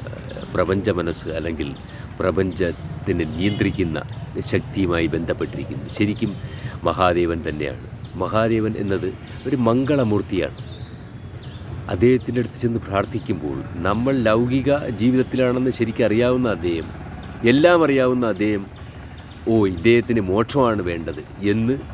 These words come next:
നമ്മൾ പറയാതെ തന്നെ മനസ്സിലാക്കി നമ്മളെ മോക്ഷത്തിലേക്ക് വിളിക്കും എന്നാണ് പറയുന്നത്. മോക്ഷം എന്നുദ്ദേശിക്കുന്നത്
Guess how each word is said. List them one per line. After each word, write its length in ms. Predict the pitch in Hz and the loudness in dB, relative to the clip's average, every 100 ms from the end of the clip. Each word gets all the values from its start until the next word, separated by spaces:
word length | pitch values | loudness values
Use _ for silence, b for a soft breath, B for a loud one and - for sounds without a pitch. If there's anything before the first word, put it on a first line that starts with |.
| - | -4
നമ്മൾ 240 | 107 127 | 0 2
പറയാതെ 500 | 139 123 131 147 151 | 4 4 6 4 4
തന്നെ 160 | 143 143 | 2 2
മനസ്സിലാക്കി 480 | 127 120 131 131 131 | 2 2 0 0 0
നമ്മളെ 200 | 117 123 | 0 2
മോക്ഷത്തിലേക്ക് 680 | 113 117 127 131 127 113 - - - - - - - | 2 2 2 2 2 0 -4 -6 -8 -8 -8 -6 2
വിളിക്കും 420 | 113 131 131 120 - | 4 4 2 0 0
എന്നാണ് 300 | 101 101 90 | 0 2 2
പറയുന്നത്. 340 | 85 78 78 85 | 2 0 0 2
മോക്ഷം 520 | 101 123 - 156 123 | 4 4 2 0 2
എന്നുദ്ദേശിക്കുന്നത് 1120 | 143 151 135 143 131 143 127 95 101 - - | 2 2 4 2 2 2 2 0 -2 -4 -4